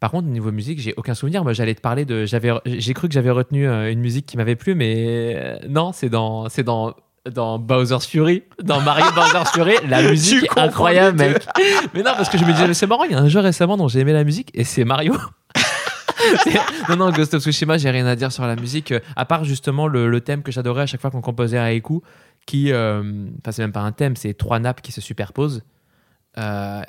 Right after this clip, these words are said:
Speaker 2: Elles
Speaker 1: et
Speaker 2: ont un côté très, très relaxante.
Speaker 1: Très relaxante et qui te rendent, euh, ton haïku, euh, hyper stylé, quoi. Voilà.
Speaker 2: Ouais, ouais, et on, on peut... En fait, c'est pas une mauvaise musique.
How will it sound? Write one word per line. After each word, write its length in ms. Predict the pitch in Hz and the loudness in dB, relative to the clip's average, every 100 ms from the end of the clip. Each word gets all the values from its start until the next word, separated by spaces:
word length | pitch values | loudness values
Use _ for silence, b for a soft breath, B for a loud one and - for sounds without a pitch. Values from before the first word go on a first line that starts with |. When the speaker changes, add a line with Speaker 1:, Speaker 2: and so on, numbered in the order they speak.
| - | -4
Speaker 2:
Elles 100 | 123 | 0
Speaker 1:
et 60 | |
Speaker 2:
ont 60 | 135 | 2
un 60 | 135 | 2
côté 260 | 147 160 | 2 -2
très, 680 | 139 - 165 175 180 175 175 | -4 -6 -2 0 2 4 2
très 200 | 160 156 135 | 0 -2 0
relaxante. 640 | 135 123 - 131 - - | 0 0 -2 -8 -8 -16
Speaker 1:
Très 160 | - 165 | -4 0
relaxante 500 | 156 156 143 190 196 | 2 0 0 -4 -2
et 200 | 127 117 | -2 -2
qui 240 | - 127 117 | -4 -10 -4
te 100 | 135 | 0
rendent, 400 | 127 123 135 127 | 2 2 0 0
euh, 400 | 117 117 117 113 | 0 2 2 0
ton 160 | 135 123 | -2 -2
haïku, 560 | 120 117 143 143 131 110 | -2 -2 -2 -2 -2 -4
euh, 60 | - | -6
hyper 280 | 113 110 | -6 -6
stylé, 280 | - 131 120 | -6 -6 -4
quoi. 180 | 117 107 _ _ _ _ _ _ _ - | -6 -12 _ _ _ _ _ _ _ -8
Voilà. 260 | 120 110 107 b b b - | -4 -4 -4 b b b -4
Speaker 2:
Ouais, 400 | 117 123 156 160 | 2 4 6 6
ouais, 340 | 120 117 127 | 6 6 4
et 80 | 120 | 2
on, 220 | 113 117 | 0 -2
on 60 | 127 | -6
peut... 140 | 127 - | -8 -2
En 120 | 127 | 0
fait, 180 | 226 226 | 0 -2
c'est 100 | 131 | -2
pas 180 | - 185 | 0 2
une 160 | 139 | 2
mauvaise 640 | 123 117 131 170 165 147 | 0 2 2 2 0 0
musique. 480 | 139 113 101 - - | -2 -2 -6 -10 -20